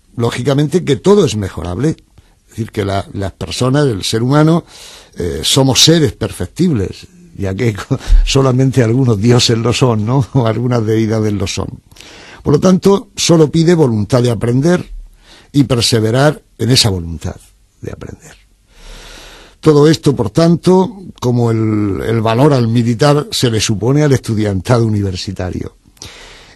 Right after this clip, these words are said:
Y ha de evitarse que éste pase por la universidad, es decir, en este caso, que nuestros estudiantes pasen por la uned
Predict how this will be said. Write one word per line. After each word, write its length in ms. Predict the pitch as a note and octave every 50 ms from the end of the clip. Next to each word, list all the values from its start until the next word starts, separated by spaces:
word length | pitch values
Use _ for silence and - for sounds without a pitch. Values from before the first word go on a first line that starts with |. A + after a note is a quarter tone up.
| _
Y 320 | - A#2+ B2 B2+ B2 A2 -
ha 120 | - D#3 D3+
de 100 | D3+ D3+
evitarse 600 | C3 C3 B2 - E3+ E3+ D#3+ - - E3+ F3 D3+
que 200 | B2+ A#2 G#2+ B2
éste 320 | C#3 - - - D3+ D3+
pase 420 | A2 - C#3 C#3 - - A#2 A2+ G2
por 240 | - B2 A2+ G#2 A2
la 120 | A2 G#2+
universidad, 760 | G#2 G#2 G2+ G2+ G2+ F#2+ - - - F#2+ G#2 C3 D3 D#3+ D#3+ - _
es 40 | -
decir, 340 | - F#2 - - G2+ F#2 - - - - - - - - - - - - -
en 120 | - G#2
este 200 | A2 G#2 - A2
caso, 420 | G#2+ B2+ C3 B2 - A#2+ G2 - -
que 160 | - A2 G#2
nuestros 420 | G#2 G2+ F#2 - - A2 G2+ - A#2
estudiantes 580 | G#2 - - A#2 A#2+ C#3+ D3 D3 C#3 C3 A2+
pasen 400 | - - B2+ A#2 - A#2 A2 G2+
por 200 | - G#2+ G2+ G2+
la 120 | G2+ F#2 F#2+
uned 320 | G2+ G2 A2+ A#2+ B2